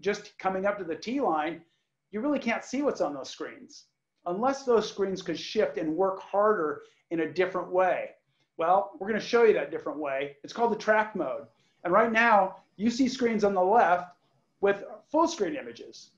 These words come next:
and big, big full screens with very simple messages, a graphic. The Q five, we all pretty much know what that's telling us.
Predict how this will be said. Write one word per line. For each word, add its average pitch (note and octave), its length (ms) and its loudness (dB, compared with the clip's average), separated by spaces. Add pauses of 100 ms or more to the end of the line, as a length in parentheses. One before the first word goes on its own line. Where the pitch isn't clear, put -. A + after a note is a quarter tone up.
(140)
and D#3 220 -4 (120)
big, A3+ 480 6 (560)
big G#3+ 320 6
full G3+ 220 6
screens F#3+ 540 -2
with D3+ 200 -6
very G#3+ 220 4
simple G#3 360 -4
messages, F#3 640 0
a D#3+ 60 0
graphic. F#3+ 760 2 (240)
The F3 80 -4
Q A#3+ 260 0
five, A3 520 4 (380)
we G#3 120 2
all G#3+ 120 8
pretty G3+ 240 0
much F3+ 200 -2
know F3 120 0
what F3+ 160 -2
that's E3+ 220 0
telling D#3 300 -2
us. - 280 -16